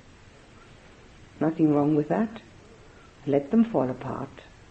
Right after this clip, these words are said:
We know that we have something much more valuable within. The pleasantness of the sense contact is therefore greatly enhanced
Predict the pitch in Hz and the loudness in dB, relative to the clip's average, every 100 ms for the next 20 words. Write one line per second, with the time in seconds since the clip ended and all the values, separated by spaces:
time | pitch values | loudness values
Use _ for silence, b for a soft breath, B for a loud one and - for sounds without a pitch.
0 | - - B B B B 156 170 165 214 | -20 -20 B B B B 2 4 6 6
1 | 214 151 233 285 - - 180 143 - - | 6 6 2 -2 -8 0 2 2 0 -18
2 | - - - - 160 160 160 165 - 160 | -20 -20 -16 2 4 6 2 -4 -4 -4
3 | 151 - 135 131 143 208 220 - 147 135 | -4 -2 0 0 2 0 -2 -6 -2 -2
4 | 131 135 147 160 170 165 180 180 135 156 | 0 0 0 0 -2 -2 -4 -6 -2 -2
5 | 165 - 226 - - - - - - - | 0 -4 -6 -12 -20 -20 -20 -20 -20 -20
6 | B B B B 190 185 240 240 226 160 | B B B B -4 2 2 2 2 4
7 | 151 160 - - 151 160 165 143 143 - | 4 2 -2 -2 -4 -2 0 0 -2 -2
8 | - - 175 208 208 175 170 226 226 131 | 0 -2 -4 -2 -2 0 4 4 4 0
9 | 123 135 220 269 208 175 175 139 120 - | 0 4 4 4 4 2 2 -2 -4 -10